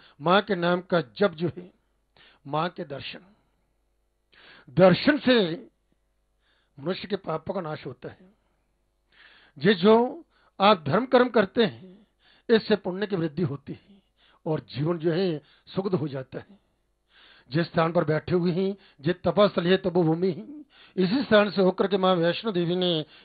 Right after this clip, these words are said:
इस गुफा के अंदर प्रवेश किया था और इस गुफा के अंदर पिंडी के रूप में विराजमान होकर के माँ भगवती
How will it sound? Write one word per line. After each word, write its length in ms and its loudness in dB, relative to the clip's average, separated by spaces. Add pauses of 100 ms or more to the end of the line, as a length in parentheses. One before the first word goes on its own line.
इस 120 0
गुफा 280 0
के 160 -6
अंदर 120 -4
प्रवेश 360 -4
किया 240 -10
था 140 -20 (1040)
और 100 4
इस 80 0
गुफा 240 6
के 160 -2
अंदर 400 2 (320)
पिंडी 280 0
के 80 4
रूप 40 6
में 60 4
विराजमान 360 4
होकर 280 2
के 320 -2
माँ 480 0
भगवती 340 0